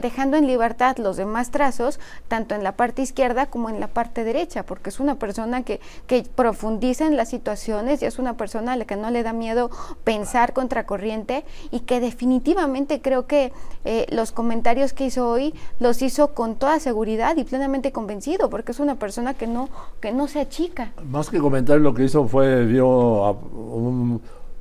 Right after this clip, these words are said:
Speaker 2: una suspensión definitiva.
Speaker 1: Es cierto.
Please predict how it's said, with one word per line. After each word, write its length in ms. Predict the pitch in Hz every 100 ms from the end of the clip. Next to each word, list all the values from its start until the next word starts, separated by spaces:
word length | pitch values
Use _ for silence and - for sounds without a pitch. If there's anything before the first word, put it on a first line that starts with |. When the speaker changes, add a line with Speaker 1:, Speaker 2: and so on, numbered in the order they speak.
| -
Speaker 2:
una 260 | 131 139
suspensión 600 | 139 127 - 117 139 139
definitiva. 760 | 135 117 127 117 110 120 110 - - - - - -
Speaker 1:
Es 160 | 220
cierto. 400 | - 220 - -